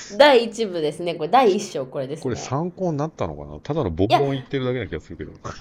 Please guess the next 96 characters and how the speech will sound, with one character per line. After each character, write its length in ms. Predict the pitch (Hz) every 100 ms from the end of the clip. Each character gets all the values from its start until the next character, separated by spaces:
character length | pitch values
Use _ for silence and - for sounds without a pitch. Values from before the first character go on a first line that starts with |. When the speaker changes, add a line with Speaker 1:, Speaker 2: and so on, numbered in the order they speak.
| - -
Speaker 1:
や。 120 | 285
い 20 |
や、 100 | -
い 40 | 302
や、 80 | 285
こ 100 | 403
れ 60 | 370
別 180 | 381
に 180 | 440 453
あ 220 | 339 349
の、 180 | 311 277
あ 60 | 277
れ 140 | 370
で 80 | 427
す 100 | -
よ。 80 | 160
決 200 | - 269
し 40 | 349
て 80 | 359
そ 100 | 320
の 80 |
何 280 | 254 294 508
か 100 | 226
の 100 | 190
参 280 | 190 277 302
考 140 | 320
に 60 | 320
な 100 | 294
る 60 | 226
話 240 | 180 -
じ 60 | 165
ゃ 60 |
絶 220 | - -
対 140 | 277 302
的 200 | 269 294
に 60 |
な 80 | 311
い 60 | 262
で 80 | 180
す 100 | -
か 80 |
ら。 60 | -
Speaker 2:
<laughs> 240 | - 262 247
Speaker 1:
<laughs> 100 | -
最 120 | 247
初 160 | 247 -
か 120 | 220
ら。 220 | 214 247
あ 200 | 214 208 202
の、 80 |
Speaker 2:
ま 80 | 208
あ、 80 | 226
そ 80 | -
う 40 |
だ 140 | - -
よ 100 | -
ね。 140 | 101
よ 120 | 101 113
も 120 | 127
や 100 | 135
ま 60 |
話 460 | 127 127 233 175 160
と 60 | -
し 20 |
て。 60 |
Speaker 1:
は 60 | 415
い。 380 | 427 359 320 302
そ 220 | - 339
う 20 | 240
で 140 | 190
す、 40 |
そ 60 | 185
う 40 |
で 60 | 165
す。 40 |
ま 100 | 185
あ、 40 | 226
結 240 | 254 254
婚 280 | - 277 285
と 80 | 311
は 140 | 254
っ 120 | 302 -
て 80 |
い 80 | 190
う 60 | 170
こ 120 | 165
と 260 | 160 147 143
を、 20 |
Speaker 2:
う 20 |
ん。 40 | 147
Speaker 1:
あ 180 | 143
の、 300 | 143 147 165
改 120 | 170 202
め 100 | 160
て 80 |
考 140 | 151